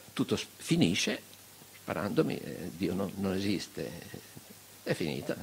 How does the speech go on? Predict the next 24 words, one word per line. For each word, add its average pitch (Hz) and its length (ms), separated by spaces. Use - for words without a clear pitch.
almeno 87 320
non 82 120
tribolo 69 360
più. - 140
E 160 100
mi 190 120
sembrava 180 320
addirittura 135 420
un 110 140
dovere, 98 580
un 120 80
dovere. 78 380
Poi - 460
la 127 100
cosa 147 240
che 117 80
mi 117 100
ha 110 40
fermato 127 340
è 104 40
stato 107 240
il 95 60
pensiero 117 600
di, 82 320